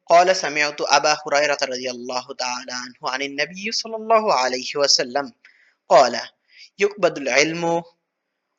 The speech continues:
ويظهر الجهل والفت-، فتن ويكثر الحرج.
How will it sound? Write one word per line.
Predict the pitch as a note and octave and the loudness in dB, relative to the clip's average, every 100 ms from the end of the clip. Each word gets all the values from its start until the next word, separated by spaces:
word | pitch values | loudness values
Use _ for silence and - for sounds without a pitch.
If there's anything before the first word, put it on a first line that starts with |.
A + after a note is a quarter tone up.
| _ | _
ويظهر | C#3+ C#3+ E3 F3+ F3 F3 | 0 6 6 4 0 0
الجهل | E3 C#3 B2+ - F3 E3 - E3 E3 E3 _ _ | 0 -4 -8 -2 2 2 0 -8 -8 -12 _ _
والفت-، | C#3 C3+ - F#3+ F#3+ - _ _ _ | -6 -6 -4 -4 -4 -10 _ _ _
فتن | - G3+ D#3+ A#2+ A2+ _ _ _ _ _ _ _ _ - | -4 2 2 2 -6 _ _ _ _ _ _ _ _ -4
ويكثر | D#3 G3+ A3 - F#3 C#3 | 0 0 2 0 0 -4
الحرج. | C#3 - D#3 C3 | -4 0 0 0